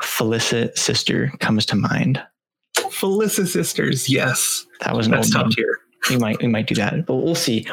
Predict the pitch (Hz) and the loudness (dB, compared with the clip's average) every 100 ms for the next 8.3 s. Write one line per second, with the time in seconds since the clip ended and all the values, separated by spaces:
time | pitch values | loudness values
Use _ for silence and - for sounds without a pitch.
0 | - 131 143 147 156 165 143 123 123 127 | -2 0 2 2 2 2 2 2 2 0
1 | 117 - 135 110 107 110 110 - 104 104 | -2 -2 0 0 0 0 0 0 0 2
2 | 104 139 - _ _ _ - - 117 - | 0 -2 -8 _ _ _ -2 0 2 2
3 | 117 127 - 135 117 113 - - - - | 0 0 0 0 2 0 -2 -6 -6 -8
4 | - - - - - - - 220 - 127 | -10 -4 -2 -2 0 0 0 0 0 -2
5 | 139 _ _ _ _ 139 - 120 131 120 | -4 _ _ _ _ -2 0 -2 0 0
6 | - - 139 131 139 - _ _ _ _ | -2 -2 -2 0 0 -2 _ _ _ _
7 | _ - 131 131 120 110 - 117 117 113 | _ -2 0 0 2 0 0 0 0 0
8 | - - 175 | 0 0 -2